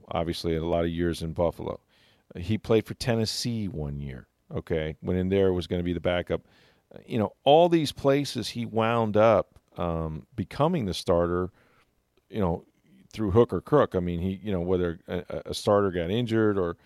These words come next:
something happened, you know, Cincinnati, I think he was with the Bengals for a little bit. Um, you know,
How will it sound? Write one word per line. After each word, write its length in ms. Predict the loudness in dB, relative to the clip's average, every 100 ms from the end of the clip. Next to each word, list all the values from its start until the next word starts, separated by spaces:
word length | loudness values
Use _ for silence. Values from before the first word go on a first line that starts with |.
| _ _
something 380 | -2 -2 0 -2
happened, 420 | 0 0 0 0
you 60 | 0
know, 60 |
Cincinnati, 1040 | -2 -2 -2 -2 -2 0 2 0 0 -4 -8 _ _ _
I 140 | -4 -4
think 240 | -2 -4
he 100 | -2
was 120 | -2
with 120 | -2 -4
the 60 |
Bengals 500 | 0 0 0 -2 -4
for 140 | -4 -6
a 40 |
little 220 | -4 -10
bit. 240 | -10 -14 -14 _ _ _ _ -8
Um, 680 | -4 -2 -2 -2 -4 -8 -14 _ _
you 140 | -8 -6
know, 260 | -4 -8